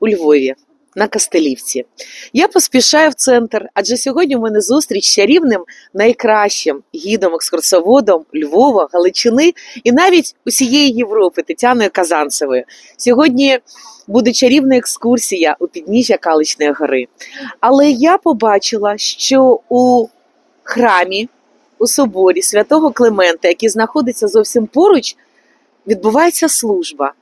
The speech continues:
І я туди зайшла. Давайте ми з вами, я про це вам все розповім, давайте ми з вами подивимося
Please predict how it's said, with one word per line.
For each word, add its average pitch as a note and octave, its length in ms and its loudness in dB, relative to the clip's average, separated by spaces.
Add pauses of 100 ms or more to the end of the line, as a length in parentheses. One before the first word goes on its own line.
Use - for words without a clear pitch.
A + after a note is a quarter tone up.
І G3+ 80 -8
я D#4 160 0
туди A#3 300 -2
зайшла. D#3+ 680 -2 (640)
Давайте D4+ 380 2
ми A#3 140 4
з G#3 100 -4
вами, F3 380 0
я F#3 120 0
про A3 160 0
це B3 160 2
вам G#3+ 120 0
все G3+ 240 0
розповім, G3+ 580 2 (280)
давайте G3+ 400 0
ми F3 120 -4
з E3+ 100 -10
вами F#3+ 400 0 (560)
подивимося E3 800 0